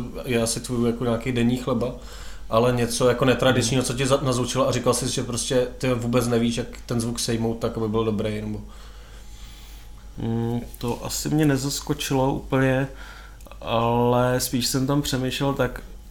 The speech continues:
Speaker 2: jako tam bylo takový specifikum, že to byl vlastně koncert,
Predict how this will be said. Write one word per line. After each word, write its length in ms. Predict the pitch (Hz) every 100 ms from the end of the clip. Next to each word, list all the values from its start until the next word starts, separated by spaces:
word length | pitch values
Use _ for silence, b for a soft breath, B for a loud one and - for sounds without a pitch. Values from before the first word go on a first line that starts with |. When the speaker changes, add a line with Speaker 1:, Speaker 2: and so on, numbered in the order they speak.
| -
Speaker 2:
jako 440 | 120 120 151 147 - B B B B B B B B B - - - - -
tam 400 | 123 127 127 127 -
bylo 220 | 131 131
takový 220 | 135 156
specifikum, 680 | 147 135 - 131 135 - 123
že 160 | 127 135
to 160 | 135
byl 300 | 120 123 131 131
vlastně 340 | 123 113 143
koncert, 500 | 139 117 110 98 92